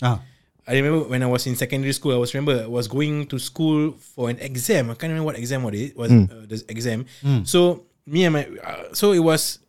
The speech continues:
Speaker 2: uh, I think in, in the morning lah. So me and
Speaker 1: Mm.
Speaker 2: my friends all were crossing the road
Speaker 1: Okay.
Speaker 2: towards, uh, you know, to go to school.
Speaker 1: Mm.
Speaker 2: So as we were crossing, so we were at the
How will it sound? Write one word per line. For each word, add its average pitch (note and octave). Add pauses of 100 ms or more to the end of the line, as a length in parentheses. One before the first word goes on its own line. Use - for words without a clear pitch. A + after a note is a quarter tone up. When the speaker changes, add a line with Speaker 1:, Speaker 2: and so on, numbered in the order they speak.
Speaker 2:
uh, C3+
I C#3
think F3+
in, D3 (220)
in D3
the D3+
morning E3+
lah. C#3+
So D3
me E3
and D3+
Speaker 1:
Mm. C#3
Speaker 2:
my C#3
friends E3+
all E3+
were C3
crossing C#3+
the C#3+
road E3 (160)
Speaker 1:
Okay. A#2 (180)
Speaker 2:
towards, - (100)
uh, A#2+
you B2
know, D3
to -
go C#3
to C#3
school. A#2+ (160)
Speaker 1:
Mm. C3+
Speaker 2:
So F#3+
as D3+
we D#3+
were D#3
crossing, F3
so -
we C#3
were C3
at B2
the A#2